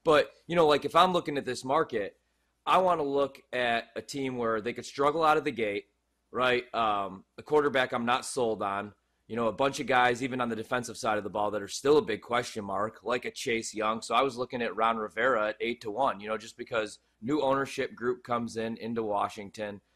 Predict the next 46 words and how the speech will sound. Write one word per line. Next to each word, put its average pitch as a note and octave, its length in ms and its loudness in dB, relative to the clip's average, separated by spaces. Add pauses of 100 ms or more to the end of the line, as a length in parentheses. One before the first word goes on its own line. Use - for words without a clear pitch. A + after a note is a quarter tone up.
(180)
Dan B2 200 0
Snyder's A#2 440 -2
finally A#2+ 460 0
gone. F#2+ 420 -2 (460)
Um, G2+ 480 0 (280)
they're D3 120 0
gonna, F3 320 0
they're D3 100 0
gonna G#3 160 0
wanna C#3+ 200 0
change D3+ 340 -4
things G#2+ 320 -6
up C#3 200 -2
there, F#2+ 200 -4
you F#2+ 140 -10
know, A2+ 260 -2
and A2 280 -8 (240)
you G#2 100 -8
got B2+ 240 4
Ron B2 200 4
Rivera, G2 600 -4 (260)
you A2 80 -2
have C3 100 -2
a C#3 40 -4
new C3+ 160 -2
play B2 280 -2
caller F#2+ 540 -4 (200)
in A2+ 180 -6
Washington, G2+ 760 -4 (260)
but G2 280 -2 (480)
if A2 180 -10
they C#3+ 120 2
get F3+ 120 0
off F#3+ 220 2
to G3+ 100 -2
a F#3+ 40 -4
slow F3+ 260 -2
start, E3+ 400 -2 (260)
I C#3 100 4
could D3+ 160 -10
see C3 220 -4
him C3+ 260 -4
being G#2 260 -6
fired G2+ 540 -4
in A2 160 -4
season. G#2 460 -8